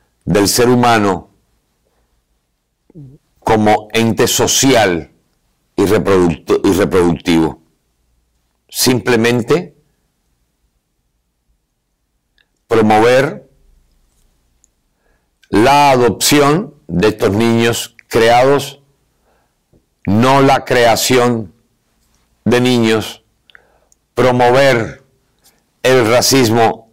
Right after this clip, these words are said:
inverso, empoderando a una raza sobre las demás, y promover el homosexualismo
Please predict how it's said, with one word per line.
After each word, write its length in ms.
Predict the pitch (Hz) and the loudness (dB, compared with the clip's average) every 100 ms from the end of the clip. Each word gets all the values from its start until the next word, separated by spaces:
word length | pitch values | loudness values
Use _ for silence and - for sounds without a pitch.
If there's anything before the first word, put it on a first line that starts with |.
| - | -4
inverso, 880 | 117 110 123 127 - 113 107 98 _ _ _ _ _ _ | -2 2 2 0 0 0 -2 -2 _ _ _ _ _ _
empoderando 840 | - 110 107 120 117 113 123 127 120 | -4 -2 0 2 2 4 2 0 0
a 80 | 120 | 2
una 180 | 123 | 0
raza 680 | 113 113 127 110 120 101 - _ _ _ | 0 0 0 0 -2 -2 -4 _ _ _
sobre 420 | - - 120 117 | -12 -2 0 2
las 200 | 110 104 | 2 2
demás, 680 | 110 110 117 113 101 - - _ _ _ _ _ _ _ _ _ _ | 0 2 2 2 -2 -8 -16 _ _ _ _ _ _ _ _ _ _
y 100 | 117 | -10
promover 880 | - 120 120 113 110 120 113 95 82 - _ _ _ - | -6 -2 0 2 2 4 2 0 -8 -20 _ _ _ -2
el 200 | 110 120 | 0 2
homosexualismo 1040 | 123 110 123 - 135 123 127 98 104 - | 0 -2 -2 -2 0 2 0 0 -4 -6